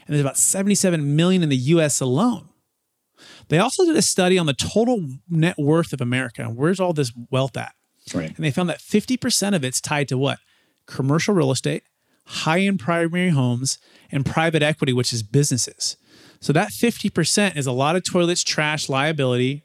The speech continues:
Speaker 1: rent control, laws, regulation, and all of this wealth is accumulated. And guess where these people who are sixty-five want to do? Well, they wanna retire. They
Speaker 2: Mm-hmm.
Speaker 1: wanna trade the toilets, trash, and liability for time, travel, you know, uh,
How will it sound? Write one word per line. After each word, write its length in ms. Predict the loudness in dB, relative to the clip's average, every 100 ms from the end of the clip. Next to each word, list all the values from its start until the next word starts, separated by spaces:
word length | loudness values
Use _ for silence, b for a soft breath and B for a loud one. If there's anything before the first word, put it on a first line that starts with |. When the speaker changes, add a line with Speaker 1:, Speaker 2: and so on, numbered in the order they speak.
| _
Speaker 1:
rent 260 | 0 0 0
control, 560 | -2 0 2 2 0
laws, 440 | 0 2 2 0 0
regulation, 720 | 0 2 2 2 -2 -4 -8 B B B B _
and 320 | 0 0 0 -2
all 240 | 0 2
of 60 | 4
this 220 | 2 2
wealth 180 | 0 -2
is 100 | -4
accumulated. 800 | -6 -8 -2 2 2 2 0 -2
And 120 | -2
guess 240 | 0 0 0
where 100 | 0
these 180 | 0
people 280 | -2 -2 0
who 60 | 2
are 80 | 0
sixty-five 580 | -2 -2 -4 0 -2
want 180 | 0 -4
to 60 | -4
do? 220 | -6 -6 -8 _ _ _ _ -6
Well, 100 | 0
they 60 |
wanna 160 | 0 0
retire. 460 | -2 -4 -6 -8 _ b b b -2
They 80 | 2
Speaker 2:
Mm-hmm. 80 |
Speaker 1:
wanna 160 | 2 2
trade 340 | 0 0 0
the 80 | -2
toilets, 320 | -2 0 0
trash, 280 | 0 -2 -2
and 60 | -2
liability 420 | 0 2 2 0
for 120 | -2
time, 400 | -6 -2 0 0
travel, 520 | -2 -2 0 0 -2 b b b b
you 120 | -4 0
know, 280 | 0 0
uh, 360 | 0 0 -2 -4